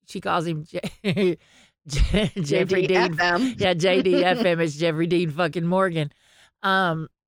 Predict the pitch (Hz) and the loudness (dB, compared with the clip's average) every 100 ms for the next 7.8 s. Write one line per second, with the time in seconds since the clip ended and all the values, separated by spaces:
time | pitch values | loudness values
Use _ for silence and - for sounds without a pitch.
0 | _ _ 180 175 151 - - 180 156 147 | _ _ 0 0 0 -6 -2 0 2 0
1 | - 170 127 156 165 151 165 196 190 175 | 0 0 2 0 0 0 2 2 2 2
2 | 170 - 170 175 185 196 175 156 170 170 | 0 -2 0 2 2 2 2 0 0 -2
3 | 160 151 151 160 170 - - 147 139 143 | -2 -6 -2 -2 -2 -4 -6 -2 0 0
4 | 135 - 160 - 160 160 156 156 151 156 | -2 -6 -8 -2 -2 0 0 0 0 0
5 | 156 160 147 143 - _ _ _ _ 180 | 0 0 -2 -4 -10 _ _ _ _ 0
6 | 170 160 143 - - 151 170 156 156 - | 0 2 0 -4 -10 -4 0 2 0 -2
7 | - _ _ _ _ _ 269 247 | -8 _ _ _ _ _ -8 -6